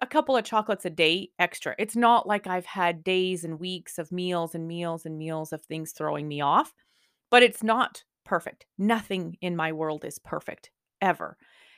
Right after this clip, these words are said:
Same with mindset. Like, yeah, I get down, and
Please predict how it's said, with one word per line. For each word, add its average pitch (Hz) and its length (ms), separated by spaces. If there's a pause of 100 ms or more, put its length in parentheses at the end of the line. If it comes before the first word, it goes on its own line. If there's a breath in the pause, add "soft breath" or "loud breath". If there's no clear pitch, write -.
Same 254 260
with 208 120
mindset. 156 500
Like, 190 320
yeah, 196 300 (100)
I 190 140
get 185 240
down, 160 440
and 175 400